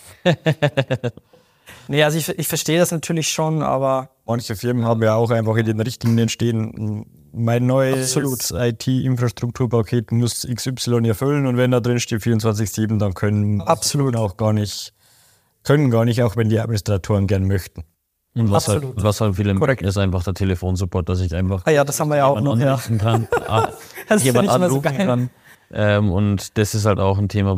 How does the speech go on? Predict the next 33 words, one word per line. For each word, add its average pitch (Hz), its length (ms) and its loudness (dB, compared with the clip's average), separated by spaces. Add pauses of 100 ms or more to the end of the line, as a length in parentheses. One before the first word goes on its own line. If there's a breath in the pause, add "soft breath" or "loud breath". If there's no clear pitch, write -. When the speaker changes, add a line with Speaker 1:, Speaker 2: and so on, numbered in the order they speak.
Speaker 3:
bei 101 100 0
Proxmox 98 460 -2
muss 98 160 -4
man 101 100 0
halt 92 100 2
einfach 87 160 -4
das - 160 -4
Ticket 95 320 -2
aufmachen 92 640 0
und 95 300 0
ich - 180 -4
glaub, 101 220 2
nur 120 300 2
in 110 420 0 (840)
sehr 117 280 2
kritischen 113 460 0
Fällen 104 580 0
Speaker 1:
Also, 160 240 -2 (260)
Speaker 3:
bekommt 110 300 -2
Speaker 1:
ja, 151 220 0 (420)
nee, 170 300 2
in 131 160 0
gar 135 160 2
keinen 135 180 -2
Fällen, 127 180 -2
glaub 123 200 2
ich. 120 80 -4
Speaker 2:
Die 110 260 -4
haben 139 160 2
gar 110 140 2
kein 107 160 -2
Telefon, 117 420 -2
oder? 147 220 -8